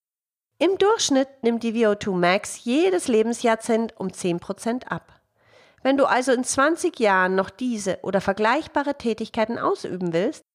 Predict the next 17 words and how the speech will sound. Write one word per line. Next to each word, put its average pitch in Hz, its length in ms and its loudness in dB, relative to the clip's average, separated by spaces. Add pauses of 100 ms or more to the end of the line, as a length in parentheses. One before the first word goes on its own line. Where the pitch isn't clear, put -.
(260)
solltest 359 440 0
du 285 40 6
eine 226 240 0
V 214 160 2
O 196 40 0
two 196 180 -6
Max 165 420 0
haben, 226 300 2
die 254 100 0
mindestens 294 720 2
zwanzig 214 480 -2
Prozent - 480 -4
höher 156 240 2
ist - 360 -8
als - 220 -4
heute 160 240 0
erforderlich. 151 920 -4